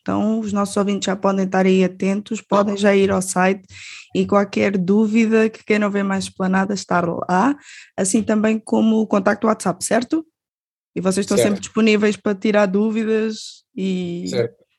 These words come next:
Speaker 1: e para socorrer a malta. <laughs>
Speaker 2: Certo,
Speaker 1: Ok.
Speaker 2: certo.
Speaker 1: Olha, André, muito obrigada.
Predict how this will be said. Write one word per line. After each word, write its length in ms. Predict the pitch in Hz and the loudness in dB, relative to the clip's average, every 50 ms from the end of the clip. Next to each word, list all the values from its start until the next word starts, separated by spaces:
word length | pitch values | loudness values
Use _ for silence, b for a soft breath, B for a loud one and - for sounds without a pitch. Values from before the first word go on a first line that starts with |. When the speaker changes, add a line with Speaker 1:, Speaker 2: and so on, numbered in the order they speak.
| _ - | _ -8
Speaker 1:
e 40 | 196 | -4
para 120 | 185 208 | -4 -4
socorrer 400 | - - - - 226 220 220 214 | -4 -4 -4 0 2 2 4 4
a 40 | 214 | 4
malta. 360 | 214 208 185 175 170 - - | 4 4 4 2 2 0 0
<laughs> 1400 | - 254 - 740 - 370 370 - - - - - - - - _ _ _ _ _ _ _ _ _ _ _ - 185 | 0 0 2 2 2 2 2 2 2 0 0 0 -2 -2 -2 _ _ _ _ _ _ _ _ _ _ _ -8 -4
Speaker 2:
Certo, 220 | 180 180 110 107 | -2 -2 -2 -2
Speaker 1:
Ok. 60 | 110 - | -2 -2
Speaker 2:
certo. 280 | 180 113 107 - B B B B B B B B B B B _ _ _ _ _ | -2 -2 -2 -4 B B B B B B B B B B B _ _ _ _ _
Speaker 1:
Olha, 280 | - 214 220 214 202 196 | 2 2 4 4 4 2
André, 380 | 202 202 196 196 196 180 - - | 2 0 0 0 0 -2 -4 -4
muito 360 | - 220 220 233 269 254 269 240 | -6 -2 0 2 2 2 2 2
obrigada. 680 | 220 196 196 190 175 175 170 165 165 170 180 196 208 | 0 2 2 2 2 2 0 0 0 0 -2 -4 -6